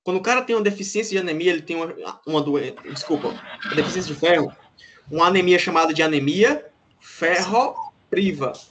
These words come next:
Beleza? Tranquilo? Mas o, o indivíduo, ele precisa também ter o quê? Vitamina B doze.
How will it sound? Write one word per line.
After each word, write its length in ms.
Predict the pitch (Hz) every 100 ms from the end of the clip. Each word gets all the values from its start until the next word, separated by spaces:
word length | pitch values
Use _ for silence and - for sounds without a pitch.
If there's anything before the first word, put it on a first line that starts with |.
| _ _ _
Beleza? 640 | 135 127 175 240 233 - - 539 - _ - - - -
Tranquilo? 480 | - 143 214 262 302 - 262 277 277 277 269 269 269 247 - - - - - - - - -
Mas 320 | 196 233 202
o, 260 | 240 262 -
o 120 | 262
indivíduo, 640 | 262 202 156 196 233 - -
ele 160 | 208
precisa 420 | 208 208 202 214 220
também 260 | 208 208
ter 80 | 208
o 80 | 202
quê? 260 | 214 185 - -
Vitamina 580 | 160 202 196 175 190 202
B 160 | 190 220
doze. 560 | 180 180 170 139 117